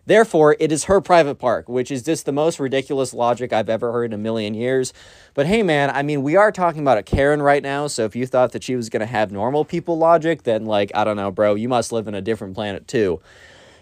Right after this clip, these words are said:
But anyways, right, the park ranger says, "Yes, but they probably pay taxes, too, and either way, this, like, this park is open to everyone. Like, your pa-, like, all of your tax dollars pay, like,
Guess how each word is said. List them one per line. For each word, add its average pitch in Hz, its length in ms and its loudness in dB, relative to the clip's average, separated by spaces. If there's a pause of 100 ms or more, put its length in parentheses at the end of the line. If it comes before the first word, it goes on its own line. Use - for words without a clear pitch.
But 214 100 8
anyways, 185 480 4
right, 139 160 8
the 127 80 -10
park 196 240 2
ranger 175 300 2
says, 147 340 0
"Yes, 156 480 2
but 123 260 4
they 135 160 2
probably 135 400 0
pay 123 200 -4
taxes, 120 440 -4
too, 165 240 0
and 131 80 0
either 123 200 -2
way, 117 320 4
this, 104 260 -6
like, 95 220 -4
this 101 160 -10
park 110 260 -2
is 104 120 -8
open 98 300 -10
to 92 120 -10
everyone. 127 580 2 (300)
Like, 101 120 -10
your 110 100 -6
pa-, 110 300 0
like, 110 320 -4
all 117 240 4
of 110 140 -4
your 104 160 -6
tax 104 320 -2
dollars 98 380 -2
pay, 98 300 -4
like, 87 360 -6